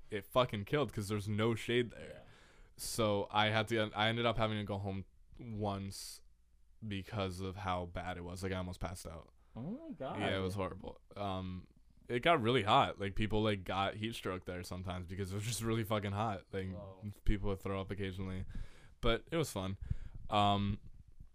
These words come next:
Speaker 1: yeah. Oh, on my, on my first job too, a baby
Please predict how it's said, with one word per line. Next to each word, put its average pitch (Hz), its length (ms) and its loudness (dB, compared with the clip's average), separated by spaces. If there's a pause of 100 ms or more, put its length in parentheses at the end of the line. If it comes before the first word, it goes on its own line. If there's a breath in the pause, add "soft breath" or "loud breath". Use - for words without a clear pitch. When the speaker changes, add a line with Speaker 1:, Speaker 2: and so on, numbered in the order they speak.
(140)
Speaker 1:
yeah. 113 440 4 (220)
Oh, 135 300 6
on 123 160 -2
my, 117 320 2
on 127 120 0
my 127 100 2
first 139 280 0
job 113 180 2
too, - 200 -2
a 107 80 -4
baby 117 360 0